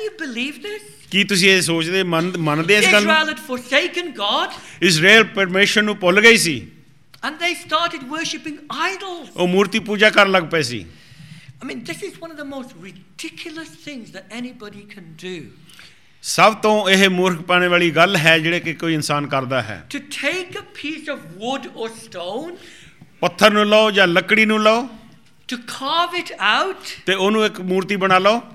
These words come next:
Speaker 1: To make it an image with your hands।
Speaker 2: ਆਪਣੇ ਹੱਥਾਂ ਦੇ ਨਾਲ ਕਿਸੇ ਦੀ ਸੂਰਤ ਬਣਾ ਲਓ।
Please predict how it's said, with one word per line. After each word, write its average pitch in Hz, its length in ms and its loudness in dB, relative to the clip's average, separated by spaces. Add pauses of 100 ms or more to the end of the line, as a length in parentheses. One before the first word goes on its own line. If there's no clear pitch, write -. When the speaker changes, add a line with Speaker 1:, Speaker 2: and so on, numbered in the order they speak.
(120)
Speaker 1:
To 262 60 -2
make 269 540 -2
it 339 100 -8
an 339 100 -10 (160)
image 247 500 -8
with 262 200 -4
your 277 160 2
hands। 214 680 -4
Speaker 2:
ਆਪਣੇ 190 260 4
ਹੱਥਾਂ 180 320 4
ਦੇ 208 60 4
ਨਾਲ 190 180 8
ਕਿਸੇ 190 280 0
ਦੀ 185 100 0
ਸੂਰਤ 196 360 0
ਬਣਾ 170 220 2
ਲਓ। 208 240 2